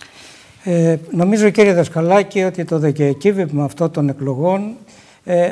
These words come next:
αφορά την, ε, πορεία του, της πλειοψηφίας του ελληνικού λαού. Ε, ένας λαός ο οποίος, δυστυχώς, όλα αυτά τα τέσσερα χρόνια, ε, έχει δει, ε, να υπάρχουν,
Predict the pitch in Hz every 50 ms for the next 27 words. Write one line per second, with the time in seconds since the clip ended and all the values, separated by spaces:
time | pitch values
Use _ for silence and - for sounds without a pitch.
0 | - - 208 170 - - 156 160 170 180 190 190 190 - - 165 156 160 151 156
1 | 156 151 147 151 - - 160 156 160 165 180 190 185 185 185 185 - - 165 156
2 | 156 151 147 156 - 147 - - - 143 143 135 - - - - - 165 165 160
3 | 165 - 147 139 135 139 135 131 - 147 131 123 117 110 95 95 - - - -
4 | - - - _ - - - - - _ _ - 151 147 151 - - 190 170 175
5 | 170 147 - - - - 165 151 147 147 147 143 151 175 190 196 190 - - 165
6 | 160 165 - 175 170 175 160 - - - 180 202 214 165 180 151 151 - 180 156
7 | - 180 180 151 - - - 185 180 165 156 139 151 - 160 147 151 147 131 -
8 | 180 170 175 156 139 143 120 - - 160 160 170 185 202 208 - - - - -
9 | - - - - - - - - - 190 175 170 170 175 - - 240 240 202 190
10 | - - 208 196 190 202 - - 254 269 - - - _ _ _ _ _ _ _
11 | _ _ _ _ _ _ - 170 143 156 202 196 156 123 104 95 - - - -
12 | _ _ _ _ _ _ _ _ - 165 156 156 156 170 - - 170 156 160 156
13 | 143 156 175 175 165 165 - 170 156 160 151